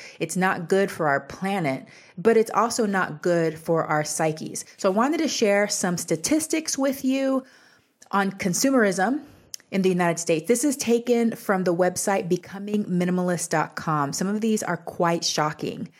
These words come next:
The average American home contains three hundred thousand items. So that's almost half a million different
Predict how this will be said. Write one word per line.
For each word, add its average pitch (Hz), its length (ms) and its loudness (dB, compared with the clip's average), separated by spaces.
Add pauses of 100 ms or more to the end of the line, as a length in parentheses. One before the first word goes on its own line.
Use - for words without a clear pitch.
(280)
The 185 320 0
average 320 600 0
American 214 680 2
home 180 640 0 (280)
contains 202 760 -2 (180)
three 233 380 2
hundred 214 680 0 (400)
thousand 175 680 0 (180)
items. 156 600 -4 (200)
So 214 120 -2
that's 214 280 2
almost 247 500 2
half 277 540 0
a 214 80 0
million 196 680 0 (300)
different 190 420 0